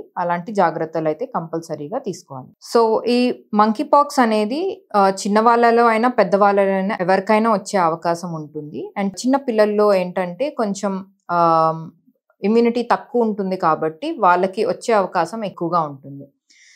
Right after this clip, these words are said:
So వాళ్ళకి మాత్రం చిన్న పిల్లలకి చిన్నప్పటి నుంచే టూ ఇయర్స్ ఏజ్, త్రీ ఇయర్స్ ఏజ్ అప్పటి నుంచే వాళ్ళకి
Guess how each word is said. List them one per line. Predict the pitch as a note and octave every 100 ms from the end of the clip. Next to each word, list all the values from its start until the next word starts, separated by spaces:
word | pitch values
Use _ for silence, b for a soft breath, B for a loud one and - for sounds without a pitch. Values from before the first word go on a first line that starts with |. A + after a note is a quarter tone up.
| b b
So | - A3 G#3 - G#3
వాళ్ళకి | G3+ A3 C#4 D4
మాత్రం | C4+ G#3+ G#3 C4
చిన్న | C4 A#3+ B3+
పిల్లలకి | C4 A3+ G3+ G3+ C4+ D4+
చిన్నప్పటి | - G#3+ G#3 G#3 G#3+
నుంచే | G#3 G3 A3 G#3+
టూ | G#3+ G#3
ఇయర్స్ | G#3 G#3 G#3
ఏజ్, | G3 F#3+ F#3 -
త్రీ | F#3+
ఇయర్స్ | F3 F#3 F#3+
ఏజ్ | F3+ F3+
అప్పటి | F3 F3 E3
నుంచే | D#3+ D#3+ C#4
వాళ్ళకి | C4+ G3+ F#3 G3